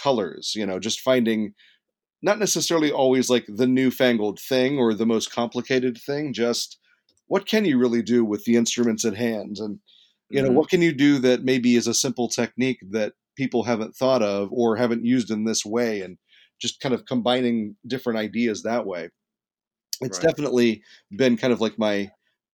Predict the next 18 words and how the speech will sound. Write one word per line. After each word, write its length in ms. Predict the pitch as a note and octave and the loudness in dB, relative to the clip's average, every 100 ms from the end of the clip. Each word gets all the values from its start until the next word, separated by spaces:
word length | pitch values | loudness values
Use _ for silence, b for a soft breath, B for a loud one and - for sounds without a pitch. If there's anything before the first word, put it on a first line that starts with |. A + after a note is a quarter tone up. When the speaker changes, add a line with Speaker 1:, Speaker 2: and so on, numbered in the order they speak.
| _ | _
Speaker 1:
my 160 | B2 B2 | 2 2
goal 320 | A2+ C3 C3 | 4 4 4
to 240 | B2+ A#2 A2 | 2 -2 -4
try 160 | - C3+ | 0 2
to, 140 | B2 - | 2 0
you 120 | A#2+ | -4
know, 60 | G2+ | -2
again, 460 | A2 C3 G#2+ G2+ - _ _ - | -2 0 0 -2 -10 _ _ -4
every 260 | D3+ D#3 D#3+ | 0 0 -2
piece 300 | - D3+ C3+ | -4 -4 -2
should 240 | - A#2+ | -2 -2
sound 340 | - B2 A2+ G#2+ | 0 0 0 0
different. 360 | A2 - C#3+ B2 | -2 -2 -4 -2
Every 220 | G#2 G#2+ | -2 -4
piece 240 | A#2 A2 | -4 -4
should 260 | - G#2+ E2+ | -4 -6 -6
be 340 | G#2+ G2+ G2 b b b b | -4 -4 -4 b b b b
something 640 | - C3+ A#2 A2+ A2 G2+ | -2 -2 0 0 0 -4